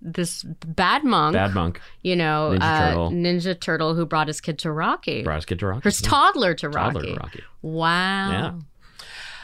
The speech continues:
Speaker 2: Um,
Speaker 1: Wow.
Speaker 2: yeah, so I, I kinda came up on movie sets
Speaker 1: Yeah.
Speaker 2: once my dad started doing more and more stunts. And,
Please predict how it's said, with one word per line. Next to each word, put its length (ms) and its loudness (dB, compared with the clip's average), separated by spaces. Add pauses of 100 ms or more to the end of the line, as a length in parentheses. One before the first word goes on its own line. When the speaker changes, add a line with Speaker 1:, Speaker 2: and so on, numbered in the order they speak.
(380)
Speaker 2:
Um, 680 6
Speaker 1:
Wow. 420 2
Speaker 2:
yeah, 280 2
so 260 2
I, 280 2
I 380 0
kinda 260 0
came 440 0
up 280 2
on 320 4
movie 300 2
sets 600 -6 (280)
Speaker 1:
Yeah. 320 -2
Speaker 2:
once 260 4
my 120 2
dad 240 0
started 220 0
doing 220 -2
more 120 0
and 100 -2
more 140 0
stunts. 600 -6
And, 440 0